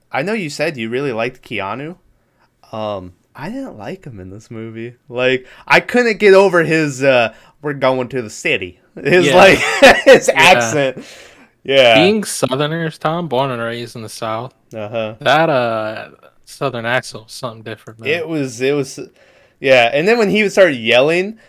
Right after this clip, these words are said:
Speaker 1: you could tell there was parts where he would lose it and then bring it back
Speaker 2: He
Speaker 1: to
Speaker 2: lost
Speaker 1: try to
Speaker 2: it a good couple times.
Speaker 1: Yeah. And, uh,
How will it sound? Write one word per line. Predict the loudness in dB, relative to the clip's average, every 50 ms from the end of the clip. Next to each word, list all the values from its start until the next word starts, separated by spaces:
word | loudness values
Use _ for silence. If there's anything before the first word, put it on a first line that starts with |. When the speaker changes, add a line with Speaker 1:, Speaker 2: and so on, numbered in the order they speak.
| _ _ _
Speaker 1:
you | -10 -10 -8
could | -8 -4
tell | 2 4 4 4 4
there | 4 -2
was | -2 -4 -8
parts | -2 0 0 0 0 -2
where | -6 -8 -6
he | -6 -6
would | -6 -6 -8
lose | -6 -6 -4 -4 -4 -2 -2
it | -4 -4 -4
and | -6 -6 -6
then | -6 -8
bring | -8 -8 -6 -6 -6 -6
it | -8 -4
back | -2 0 0 0 -2 -4 _ -18 _ _ _
Speaker 2:
He | -4
Speaker 1:
to | 0 2
Speaker 2:
lost | 4 6 6
Speaker 1:
try | 4 4 2
to | 0
Speaker 2:
it | 0 -2
a | -2
good | -4 -4 -6 -6 -6 -6
couple | -6 -6 -6 -6 -6 -12 -14
times. | -10 -10 -10 -10 -10 -12 -16 -12 -4
Speaker 1:
Yeah. | 0 2 4 4 2 2 -2 -4 -10 _ _ _ _ _ _ _ _ _ _ _ _ _ _ _ -2
And, | 0 2 2 2 0 -2 -2 -2
uh, | -2 0 0 0 0 -2 -4 -8